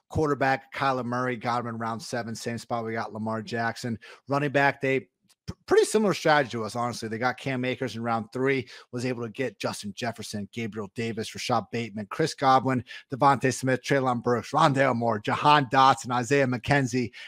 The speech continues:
at wide receiver, a bunch of guys I love. And Dwayne, a lot of the R B twos that,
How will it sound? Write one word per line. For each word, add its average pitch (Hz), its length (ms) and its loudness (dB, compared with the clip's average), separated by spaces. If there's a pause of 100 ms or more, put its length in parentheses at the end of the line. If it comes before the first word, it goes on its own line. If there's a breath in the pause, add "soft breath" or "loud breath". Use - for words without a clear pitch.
(120 loud breath)
at 127 180 0
wide 131 220 2
receiver, 123 480 -2 (200 soft breath)
a 127 60 -12
bunch 127 300 0
of 113 40 -12
guys 131 280 2
I 120 80 4
love. 131 320 0
And 123 180 -4 (320 soft breath)
Dwayne, 185 260 8
a 143 40 -2
lot 202 180 8
of 208 60 8
the 156 80 4
R 147 160 6
B 131 200 -4 (240)
twos 135 380 4
that, 127 280 0